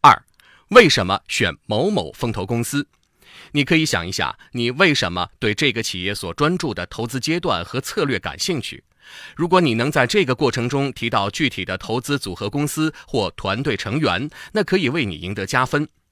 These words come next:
如果你所应聘的风投公司出版了一些观点思想类的书籍，那你一定要提前看一下，了解整个团队的投资理念。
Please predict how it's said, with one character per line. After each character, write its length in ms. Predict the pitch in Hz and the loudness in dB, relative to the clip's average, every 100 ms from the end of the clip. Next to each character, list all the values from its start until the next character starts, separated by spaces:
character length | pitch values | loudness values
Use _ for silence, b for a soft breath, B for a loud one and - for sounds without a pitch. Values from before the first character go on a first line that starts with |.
| _ B B | _ B B
如 120 | 226 | 2
果 120 | 233 | 4
你 120 | 220 196 | 4 4
所 200 | - 95 | 0 0
应 180 | 139 | -2
聘 160 | 120 101 | -2 -4
的 100 | 85 | -6
风 160 | - 117 | -6 -6
投 160 | 107 | -4
公 160 | 104 127 | -4 -4
司 160 | - | -4
出 200 | 131 156 | -2 -2
版 180 | 131 85 | -2 -4
了 60 | 95 | -4
一 140 | 113 | -4
些 160 | 98 120 | -2 -2
观 260 | - 208 | 2 0
点 200 | 196 85 | 0 -4
思 200 | 92 - | -4 -4
想 220 | 226 - 101 | -4 -4 -2
类 120 | 101 | -4
的 100 | 92 | -4
书 200 | - 196 | -4 -4
籍， 280 | - 60 - B B | -6 -10 -16 B B
那 140 | 95 | -4
你 120 | 87 | -4
一 240 | 80 95 156 | -6 -6 -2
定 160 | 127 | -2
要 160 | 101 82 | -2 -6
提 180 | - 120 | -6 -6
前 160 | 110 | -6
看 280 | 127 - 202 | -6 -4 -4
一 100 | 90 | -6
下， 260 | - 55 - B B | -8 -8 -10 B B
了 240 | 107 110 | -2 0
解 160 | 107 101 | -2 -4
整 180 | 95 87 | -6 -8
个 120 | 98 | -8
团 300 | - 98 131 | -6 -4 -2
队 160 | 139 | -4
的 100 | 95 | -4
投 200 | 87 - | -6 -6
资 160 | 110 120 | -4 -4
理 220 | 98 80 | -6 -6
念。 200 | 107 117 | -6 -6